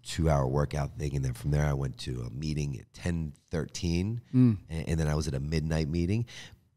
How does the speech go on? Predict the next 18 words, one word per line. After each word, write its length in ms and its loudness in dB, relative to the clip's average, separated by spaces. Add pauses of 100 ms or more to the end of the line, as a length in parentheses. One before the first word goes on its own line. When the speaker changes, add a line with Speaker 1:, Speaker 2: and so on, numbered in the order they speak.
(1000)
Speaker 1:
But 120 6
I 120 6
know 280 8
what 300 4
to 120 0
do, 300 6
and 140 2
I 120 2
know, 280 8
most 380 4
importantly, 580 -2
that 280 -6
God 320 2
is 240 -2
at 200 -2
work 320 -2
here, 320 -4
Speaker 2:
Mm. 300 8